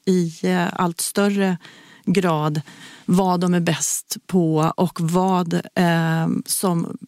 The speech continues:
är bättre att jobba, eh, eller varför det skulle vara bättre då att jobba på en advokatbyrå jämfört med en annan. Och, eh, eh, just specialisering, det vill säga att man är lite bättre på något område, någon bransch eller någonting som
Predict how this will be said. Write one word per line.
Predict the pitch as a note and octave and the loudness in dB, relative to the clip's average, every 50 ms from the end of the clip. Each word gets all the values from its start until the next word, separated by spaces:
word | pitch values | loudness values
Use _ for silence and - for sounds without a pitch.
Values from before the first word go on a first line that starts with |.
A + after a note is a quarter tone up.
| - - - | -12 -2 0
är | A3 G3+ | 0 0
bättre | F3+ E3 - F3+ F3+ - _ _ - B3 A3+ - E3 - | 2 0 -2 -4 -4 -8 _ _ -2 -2 0 0 -2 -2
att | - F3+ D3+ - - | -4 -4 -4 -2 -2
jobba, | F#3 E3+ D#3+ D#3+ E3 E3 E3 D#3 G3 | -2 0 0 0 -2 -2 -2 -4 -8
eh, | - - F#3 F3+ E3+ E3 E3 E3 - - | -6 -2 0 0 2 2 0 -2 -2 0
eller | G3+ G3 G3+ | 2 2 2
varför | F#3 A3 G3+ F#3+ - F#3 | 2 2 0 -2 -2 -2
det | F#3+ F3+ | -2 -2
skulle | - - F3 F3+ D#3+ | -2 0 0 0 2
vara | E3+ D#3 D#3 D#3 | 2 0 0 -2
bättre | E3+ D3+ - - - - | -4 -6 -6 -6 -4 -2
då | F3+ E3 D3+ D3+ - - - - - - - - | 0 0 -2 -2 -6 -8 -14 -16 -16 -16 -10 -4
att | - F#3 - | -2 0 0
jobba | E3+ E3 E3+ | 0 0 0
på | - - | -2 -2
en | E3 D#3 D#3+ | 0 0 0
advokatbyrå | E3 D#3+ E3+ - - E3 - - - E3 E3+ | 0 0 -2 -2 -4 -6 -6 -2 -2 0 0
jämfört | E3+ E3 D#3 - - F3 - - | 0 0 0 -2 -4 -4 -2 0
med | F3+ | 0
en | E3 | 0
annan. | F3 F3 D#3+ D#3 - F#3+ F#3+ G3 F3+ - _ _ _ | 2 0 0 0 0 0 0 0 -2 -4 _ _ _
Och, | G#3+ F#3+ - - _ _ - | -2 -2 -2 -4 _ _ -2
eh, | G3+ F#3+ F#3+ F#3 F#3 F3+ - - _ _ - - - - - - - - - - - - - - - - - | 0 2 2 2 0 0 -2 -6 _ _ -20 -20 -20 -18 -16 -14 -12 -12 -12 -14 -16 -20 -20 -20 -20 -8 -2
eh, | - G#3+ G3+ G3 G3+ | 0 0 2 2 2
just | G3+ A3+ A#3 - - - | 2 2 2 0 -2 -4
specialisering, | - - A3 G3+ - A#3 A3 A3 G3+ - - B3 C4+ C4+ B3+ - G2 - - F3 - - | -4 -2 -2 0 0 2 2 2 2 2 0 2 2 2 2 2 0 0 -2 -4 -6 -2
det | - G#3+ | 0 0
vill | F#3+ F#3 | 2 2
säga | - G3 F#3 F3 | 2 2 0 0
att | E3 D#3 - - | -2 -4 -2 0
man | G3 F#3 F3+ F3+ | 0 2 2 2
är | D#3+ E3 - - _ - | 2 0 -2 -4 _ 2
lite | G#3 A#3+ A#3+ F3 - - - G3+ | 2 4 4 2 0 -2 -2 0
bättre | F3+ D#3 - - - E3 | 0 -2 -2 -4 -6 -4
på | - - E3+ | 0 2 2
något | E3 G3 G#3+ - - _ - | 2 2 2 0 -2 _ -2
område, | F#3 D#3+ D#3 D#3 D3+ D3+ E3 D#3 | -2 0 0 -2 -2 -2 0 2
någon | E3 F#3 A3+ A3+ A3 G#3+ G#3 | 4 4 4 4 4 4 4
bransch | E3+ - - - - F3 D#3+ - - - - | 2 0 -2 -2 -2 -2 -2 -2 -4 -2 0
eller | F3+ F3 F3 E3+ | 0 2 4 4
någonting | F3 F#3 G3 G#3+ A3+ A3+ G#3 - - E3+ E3+ C#3+ | 4 4 4 4 4 2 0 0 -2 -4 -6 -4
som | - B2+ | -4 -6